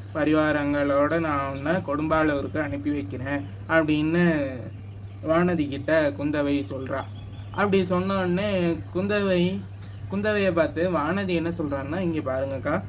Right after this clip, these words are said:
கொடும்பாளூர்லேருந்து நான் வந்தப்போ ஒரு நாலு வீரர்களும் பல்லக்க தூக்கிட்டு போறதுக்கு ஒரு நாலு பேரும், அ, அதுக்கப்புறம், அ, ஒரு மூணு குதிரை, அ, வீரர்களும் தான் வந்தாங்க. என் பல்லக்கத்தை,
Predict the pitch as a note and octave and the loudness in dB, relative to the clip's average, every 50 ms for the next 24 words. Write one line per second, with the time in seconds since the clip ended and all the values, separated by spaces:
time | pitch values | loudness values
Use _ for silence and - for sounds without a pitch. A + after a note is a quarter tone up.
0 | - - - - - C#3+ D3 E3 F3+ F#3 F#3 F3+ F3+ E3+ D#3+ D#3+ D#3 D#3 D3+ D3+ | -8 -12 -10 -6 -2 0 2 2 4 4 4 2 2 2 2 2 2 2 2 2
1 | D3 D3 D3 D3 D3 D3+ D#3 E3+ E3+ E3 D#3 D3 C3 B2+ B2+ C3+ C#3+ C#3+ D3+ D3 | 2 2 2 2 0 0 2 2 2 0 0 -2 -4 -6 -6 -6 -4 -4 -4 -4
2 | - - D3 D#3+ F3 E3+ D#3 D3 C#3 C3 C3+ C3 B2+ B2+ C3+ D3 D#3 D3+ D3 C#3+ | -4 -4 -2 0 0 0 0 0 -2 -4 -4 -4 -4 -2 0 2 2 2 0 0
3 | C#3 - - - - - D3 D#3 E3+ E3+ F3 E3+ E3 D#3 C#3+ C#3+ C#3+ C#3 D3 F3 | -4 -6 -8 -12 -4 2 4 4 6 6 4 2 0 0 0 0 0 2 0 0
4 | G3 - D#3+ C#3+ C#3+ D3 D#3+ E3+ E3+ - E3+ D#3 D3+ - D3+ C#3+ - D#3 D3+ D3 | -2 -2 -2 0 0 0 0 0 0 0 0 -2 0 -2 -4 -4 -2 -4 -4 -4
5 | - C#3+ C#3+ C#3+ C#3+ C#3 C#3 C#3 C3+ C3+ C#3 C#3 C3+ C3 C3+ C3+ C3+ C3+ C3+ C3 | -4 -2 0 2 4 4 4 2 0 -4 -4 -4 -4 -4 -4 -4 -4 -4 -4 -4
6 | C3+ C3+ C3+ C3+ C#3 E3 - - - - - - - - D#3 D#3 D#3 D#3 D#3 D#3+ | -4 -4 -4 -2 -2 -2 -2 -4 -6 -10 -12 -12 -8 -4 -2 0 2 2 2 2
7 | F3 F3 F3+ F3 E3 - E3+ F3+ F#3+ F#3 F3+ E3+ E3 D#3+ D#3 D#3 D3+ - D3 - | 4 4 2 2 0 0 0 2 2 2 4 4 4 2 2 2 0 0 0 0
8 | C#3+ - C#4+ D4 - - - - - - E3 E3 D#3+ D#3 D#3 D3+ D3+ D3+ D3+ D3+ | 0 -2 -2 -4 -8 -10 -12 -12 -8 -4 -2 0 0 0 0 0 0 0 0 -2
9 | D3+ D3+ - - - E3 D#3+ D#3+ D#3 D#3 D#3 D#3 D#3+ D#3+ D#3+ D#3+ D#3 D#3 D3 D3 | -2 -4 -4 -2 0 0 2 2 2 2 2 2 2 2 2 2 2 0 0 2
10 | E3+ E3+ E3 F3 F3 E3+ E3 D#3 D3 C#3 - - - - - - D#3 D#3 C#3+ C#3+ | 2 2 4 4 4 4 4 4 2 0 -2 -4 -10 -14 -12 -8 -4 -2 0 2
11 | C#3+ C#3+ C#3+ D3 D#3+ E3 D#3+ D#3+ D#3+ D#3 D#3 C#3+ D3 C#3+ C#3+ D3 D3 D3 D#3 D#3 | 2 2 2 2 2 2 2 2 2 0 0 0 0 2 2 2 2 2 0 0
12 | D3 C3+ C3+ C#3+ D3 D3 D3 C#3+ C3+ C3 C3 C3 C3+ C3+ C3+ C3 - - - - | 0 -2 -2 0 0 0 0 0 -2 -2 -4 -4 -4 -4 -6 -8 -10 -12 -14 -12
13 | - - D#3 D#3 D#3+ E3 E3+ E3+ E3+ E3+ D#3+ D#3 D#3+ F3 F#3 F#3+ F#3 F3+ D#3+ D#3+ | -8 -4 -2 2 4 4 4 4 2 2 2 2 2 2 2 2 0 0 0 -2
14 | D3 C#3+ | -4 -6